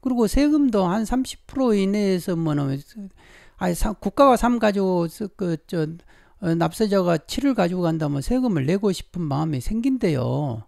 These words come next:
근데 삼십 프로가 넘어지면 점점 뭐 이게, 이게 내야 되는가 이렇게 의구심이 생긴다 이거예요. 그게 심리가, 사업자들 심리가 그렇다 이겁니다.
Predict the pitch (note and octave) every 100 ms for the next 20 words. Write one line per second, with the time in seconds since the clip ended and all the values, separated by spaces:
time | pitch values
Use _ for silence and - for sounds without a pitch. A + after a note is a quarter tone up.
0 | - A3+ G3+ E3+ B3+ C#4 D#4 - C4 A3+
1 | E3 F3 F3+ F3 E3 C#3+ F3 E3+ E3 D3+
2 | C#3 C#3+ C#3+ C#3 - - - - - -
3 | F#3 G3 D#3 G3 F#3 D#3 C#3+ C#3+ C#3+ C3+
4 | D3+ - C3+ F3 G3+ F#3+ E3 C3+ F3+ F#3
5 | F#3 D3 A#2+ B2 C#3 B2 A#2 A#2 D3+ B2
6 | - A3 G#3+ F#3 A#2 A#2 F3+ F3+ - D3
7 | A#2+ A#2 F3+ E3+ D#3 A#2+ - D3 - A#2+
8 | B2 D#3 C3+ D3 B2+ A#2+ B2+